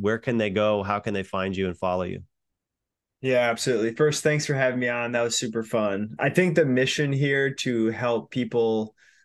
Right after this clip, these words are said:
Speaker 2: understand how this stuff works is really important. There's so much energy from the Bitcoiners to help spread this thing. And I would <laughs> say by and, by and large, we're pretty ineffective. And so if we can level up marginally how to do this, it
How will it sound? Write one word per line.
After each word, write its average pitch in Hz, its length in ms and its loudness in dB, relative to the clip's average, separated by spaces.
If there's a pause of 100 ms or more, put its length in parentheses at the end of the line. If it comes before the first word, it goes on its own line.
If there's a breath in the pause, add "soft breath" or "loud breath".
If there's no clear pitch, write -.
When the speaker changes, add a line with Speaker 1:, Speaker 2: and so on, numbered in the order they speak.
Speaker 2:
understand 123 840 0
how 120 180 2
this 113 180 0
stuff 113 240 0
works 117 560 -2 (100)
is 123 200 0
really 131 280 2
important. 104 500 -2 (260 loud breath)
There's 127 240 2
so 147 840 2
much 131 320 -2
energy 120 460 0
from 117 240 0
the 110 60 2
Bitcoiners 110 720 0
to 113 140 -4
help 113 340 0
spread 107 420 0
this 120 220 2
thing. 147 360 0 (400 loud breath)
And 120 560 0
I 127 140 0
would 131 160 2
<laughs> - 0 -
say 147 300 2
by 127 240 2
and, 123 200 -2
by 123 160 0
and 120 140 -2
large, 113 300 0
we're 117 120 -2
pretty 117 320 -2
ineffective. 113 760 -2 (400 loud breath)
And 120 180 0
so 117 400 2
if 127 260 0
we 143 100 0
can 139 200 -4
level 123 340 2
up 123 140 2
marginally 120 580 -2
how 120 120 -4
to 113 100 -2
do 113 160 0
this, 147 300 -2
it - 240 0